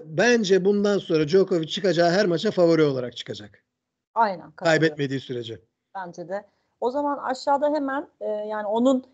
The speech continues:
Speaker 2: e, bu Djokovic Cerundolo maçının galibiyle oynayacak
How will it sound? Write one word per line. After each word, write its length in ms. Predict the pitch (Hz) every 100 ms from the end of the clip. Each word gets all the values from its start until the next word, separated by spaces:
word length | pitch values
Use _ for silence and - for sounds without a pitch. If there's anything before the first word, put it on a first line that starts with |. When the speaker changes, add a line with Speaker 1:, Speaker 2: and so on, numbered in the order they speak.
| _ -
Speaker 2:
e, 340 | 196 196 185
bu 220 | 208 262 -
Djokovic 360 | 196 220 262 254 -
Cerundolo 640 | 233 254 254 262 240 233 196
maçının 640 | 196 208 247 247 254 262
galibiyle 840 | 214 226 233 226 254 254 254 220 208
oynayacak 840 | 196 196 190 196 190 233 262 -